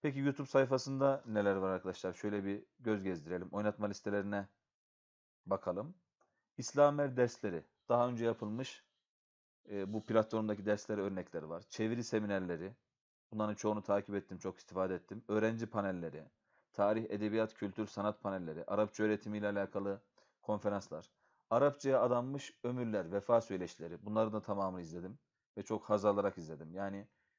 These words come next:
ömrünü Arapçaya vakfetmiş hocalarımızın, e, hayatını, tecrübelerini dinlediğimiz söyleşiler, Arap edebiyatı okumaları, edebiyat seminerleri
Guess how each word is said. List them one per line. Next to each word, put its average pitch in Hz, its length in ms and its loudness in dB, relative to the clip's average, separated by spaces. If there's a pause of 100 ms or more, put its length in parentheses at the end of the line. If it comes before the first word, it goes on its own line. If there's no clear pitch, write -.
(240)
ömrünü 117 340 -2
Arapçaya 110 500 2
vakfetmiş 107 500 0
hocalarımızın, 104 720 -2 (1000)
e, 101 440 -2
hayatını, 110 580 4
tecrübelerini 101 600 -2
dinlediğimiz 110 680 -6 (300)
söyleşiler, 110 720 -2 (1040)
Arap 123 240 6
edebiyatı 110 440 2
okumaları, 90 640 -4 (360)
edebiyat 117 380 2
seminerleri 92 760 -4